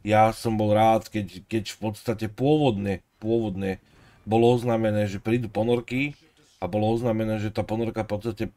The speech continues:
ako náhle nabehne do hry, tak bolo jednoznačné, aspo-, aspoň pre mňa v tej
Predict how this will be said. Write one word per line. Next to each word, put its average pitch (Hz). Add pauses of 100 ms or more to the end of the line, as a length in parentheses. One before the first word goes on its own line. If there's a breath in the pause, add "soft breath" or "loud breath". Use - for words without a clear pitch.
(600)
ako 117
náhle 110
nabehne 110
do 107
hry, 110
tak 104 (640 soft breath)
bolo 110
jednoznačné, 117
aspo-, -
aspoň 120
pre 131
mňa 135
v -
tej 127